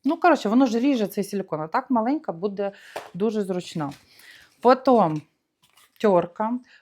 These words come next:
У мене яких тільки тёрок не було. І тут поламалась, і тут поламалась. І я собі там здираю щось, е, або якийсь метал некачественний. Це, коротше, начебто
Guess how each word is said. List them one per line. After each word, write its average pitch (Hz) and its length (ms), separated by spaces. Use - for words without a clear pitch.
У 190 40
мене 254 240
яких 233 340
тільки 214 240
тёрок 214 300
не 196 100
було. 147 360
І 247 180
тут 202 380
поламалась, 147 680
і 254 80
тут 196 320
поламалась. 151 760
І 196 100
я 220 160
собі 220 280
там 220 240
здираю 175 600
щось, - 560
е, 156 140
або 175 340
якийсь 220 320
метал 185 460
некачественний. 156 760
Це, 311 180
коротше, 277 400
начебто 202 760